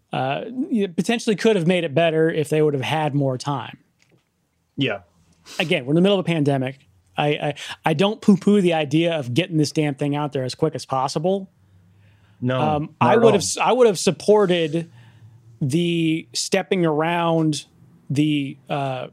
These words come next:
Speaker 1: the requirement that there are no other treatments available. Like, yeah, make this vaccine. We're gonna try some ivermectin too. We're not gonna worry about that part of the law. Get this ivermectin out there and keep working on that vaccine,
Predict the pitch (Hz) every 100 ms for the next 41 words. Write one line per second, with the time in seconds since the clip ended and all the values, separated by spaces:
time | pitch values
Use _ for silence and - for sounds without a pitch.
0 | - 147 147 143 - 170 180 185 170 143
1 | 156 156 147 139 151 160 165 - 165 156
2 | 156 151 143 - - - - - - -
3 | - - 202 196 139 135 147 175 139 107
4 | - - - _ _ _ 151 139 180 156
5 | 190 196 - 185 143 175 165 233 - 254
6 | 196 196 170 180 196 175 156 160 180 226
7 | 240 - _ _ _ _ 160 185 175 160
8 | 185 175 165 165 185 175 147 151 170 185
9 | _ - 147 185 226 220 196 175 160 165
10 | 190 196 220 226 233 - - 160 135 202
11 | 190 175 170 156 147 143 - 165 131 120